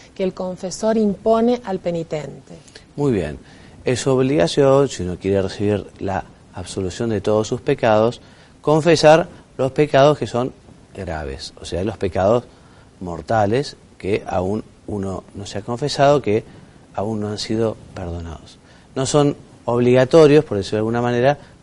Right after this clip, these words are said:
Speaker 2: los pecados veniales, los pecados leves. Pero es muy recomendable confesarse de ellos, igual que de otras faltas, imperfecciones, porque Dios nos dará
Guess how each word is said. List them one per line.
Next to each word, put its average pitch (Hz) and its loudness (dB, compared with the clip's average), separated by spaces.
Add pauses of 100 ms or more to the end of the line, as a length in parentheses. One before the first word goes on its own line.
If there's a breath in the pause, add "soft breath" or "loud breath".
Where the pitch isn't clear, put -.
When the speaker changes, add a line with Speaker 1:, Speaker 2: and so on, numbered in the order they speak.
Speaker 2:
los - -18
pecados 110 -2
veniales, 110 0 (120)
los 101 -16
pecados 98 -6
leves. 110 0 (560 soft breath)
Pero 170 12
es 127 6
muy 135 4
recomendable 110 2 (140)
confesarse 107 -4
de 120 2
ellos, 127 -2 (280 soft breath)
igual 104 -4
que 95 -2
de 98 0
otras 95 -6
faltas, 131 4
imperfecciones, 110 -4 (440 loud breath)
porque 139 6
Dios 147 8
nos 131 4
dará 127 6